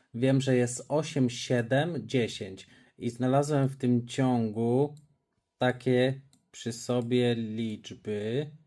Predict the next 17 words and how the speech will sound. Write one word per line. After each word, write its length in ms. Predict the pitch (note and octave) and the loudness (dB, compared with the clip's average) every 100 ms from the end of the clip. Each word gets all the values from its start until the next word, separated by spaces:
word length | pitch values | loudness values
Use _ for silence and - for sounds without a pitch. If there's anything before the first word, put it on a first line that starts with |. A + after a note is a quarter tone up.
| _ _ _ _ _ - | _ _ _ _ _ -2
osiem, 400 | C#3 C#3 B2+ A#2+ | -2 0 0 0
siedem, 1040 | A#2+ - - B2 G#2+ G2+ A2 B2+ D#3 F3 - | -2 -6 0 2 2 0 0 0 0 -6 -8
tylko 280 | B2+ C3 B2+ | -6 -2 0
tak 160 | C3 | 0
jakby 260 | A#2+ A#2 A#2+ | -4 -2 0
od 200 | A#2 - | -2 0
tyłu 220 | B2+ A#2 | 0 0
czytane, 640 | A#2 A2+ A#2 A#2+ C#3 E3 - - _ _ | -2 -6 -2 0 0 -2 -6 -18 _ _
dziesięć. 600 | B2 B2+ G#2+ F#2 E2+ - - | 2 2 2 -4 -12 -14 -14
I 100 | - | -8
w 80 | C3+ | -6
tych 180 | - C3+ | -4 -4
swoich, 800 | - - D3+ D3+ C3 A2+ A2+ A#2 | -6 -4 2 4 4 0 -4 -8
w 120 | - | -6
tym 200 | C3+ A#2+ | 0 0
pierwszym 380 | B2+ C3 - B2+ | 2 0 0 0
liczniku 580 | A#2+ A#2+ A#2 A2+ C#3+ | 0 -2 -6 -2 -4